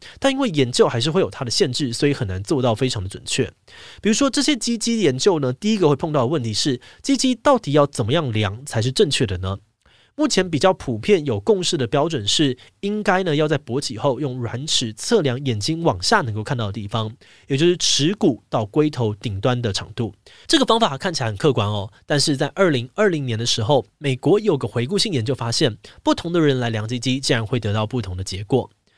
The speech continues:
如果你是自己测量，那数字会偏向乐观。有很多自我测量的研究都发现，人类鸡鸡的平均长度落在十五点七到十六公分之间。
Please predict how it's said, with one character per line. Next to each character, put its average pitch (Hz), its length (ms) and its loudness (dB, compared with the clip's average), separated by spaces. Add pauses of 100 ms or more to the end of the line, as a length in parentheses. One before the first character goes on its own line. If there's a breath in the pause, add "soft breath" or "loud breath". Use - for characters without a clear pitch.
(140)
如 156 140 0
果 190 200 6
你 139 120 -4
是 165 100 -2
自 208 140 -2
己 160 100 -4
测 220 220 2
量， 117 300 0
那 139 100 -2
数 220 260 0
字 160 260 -2
会 117 140 -6
偏 101 180 -6
向 107 140 -4
乐 131 140 0
观。 110 280 0 (460 soft breath)
有 240 100 0
很 233 120 6
多 226 140 2
自 320 160 0
我 202 140 4
测 - 180 2
量 165 140 2
的 143 40 -4
研 123 140 0
究 139 100 -2
都 131 80 0
发 123 160 -2
现， 127 280 0
人 117 160 -2
类 165 160 0
鸡 170 160 -6
鸡 175 80 -2
的 165 100 2
平 127 160 -4
均 185 100 -6
长 127 220 -2
度 160 180 4
落 139 160 0
在 113 140 0
十 - 240 0
五 135 100 0
点 143 160 -2
七 - 240 -2
到 151 160 2
十 - 140 0
六 101 100 -2
公 98 140 -4
分 101 160 -6
之 101 100 -8
间。 110 320 -2